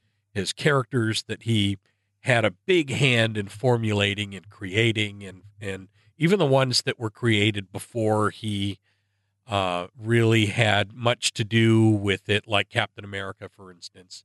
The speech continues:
You know, his footprint, his, his, his grasp was on all of this for such a long time.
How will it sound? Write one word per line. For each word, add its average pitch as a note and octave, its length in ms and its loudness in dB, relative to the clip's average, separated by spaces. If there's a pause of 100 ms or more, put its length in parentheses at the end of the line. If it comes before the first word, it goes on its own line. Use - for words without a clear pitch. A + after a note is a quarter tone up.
You C#3+ 100 -6
know, A#2+ 120 -2
his D#3 500 -2 (160)
footprint, C#3+ 720 -6
his, D3 600 -6
his, D3+ 680 -6
his C#3 220 -8
grasp B2 640 -6
was G#2+ 160 -12
on G2+ 200 -4
all G#2+ 300 -4
of F2 140 -18
this F#2 200 -14
for - 160 -20
such - 320 -12
a B2 60 -16
long F#2+ 460 -20
time. F2+ 400 -20